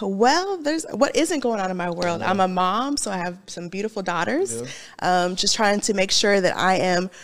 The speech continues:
Speaker 1: representing what it is to be a woman, a woman in business,
Speaker 2: Yeah.
Speaker 1: in leadership. Um, I, like I said, I have an academy with
Speaker 2: Yeah.
Speaker 1: lots of women, so just trying to help women to empower themselves so they can build their own empires.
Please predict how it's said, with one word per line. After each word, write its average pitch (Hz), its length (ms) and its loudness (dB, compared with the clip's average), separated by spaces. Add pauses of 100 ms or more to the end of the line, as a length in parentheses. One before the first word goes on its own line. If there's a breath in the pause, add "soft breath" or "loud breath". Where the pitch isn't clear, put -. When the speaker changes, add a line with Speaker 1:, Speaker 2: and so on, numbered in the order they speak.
(160 loud breath)
Speaker 1:
representing 190 680 2
what 175 140 -4
it 175 80 -6
is 170 220 -4
to 185 140 -4
be 175 280 -6
a 175 160 -2
woman, 190 400 2
a 170 60 -2
woman 175 240 -4
in 165 100 -6
business, 214 640 -2 (100)
Speaker 2:
Yeah. 170 80 -6
Speaker 1:
in 170 140 -6
leadership. 233 680 0 (400 loud breath)
Um, 160 400 0
I, - 60 -4 (120)
like 170 120 0
I 175 40 -4
said, 175 180 -4
I - 20 -4
have 175 220 -4
an 160 140 -4 (100)
academy 185 560 -2
with 170 160 -6
Speaker 2:
Yeah. 170 60 -4
Speaker 1:
lots 175 260 0
of 170 80 -4
women, 180 320 0
so 170 320 0 (320 loud breath)
just 233 240 6
trying 240 300 6
to 240 120 2
help 208 240 4
women 196 320 4 (120)
to 180 340 2
empower 185 400 2
themselves 185 560 -2
so 190 80 -4
they 175 140 -2
can 175 260 -12 (240 soft breath)
build 180 180 2
their 170 140 0
own 160 180 -2
empires. - 680 -6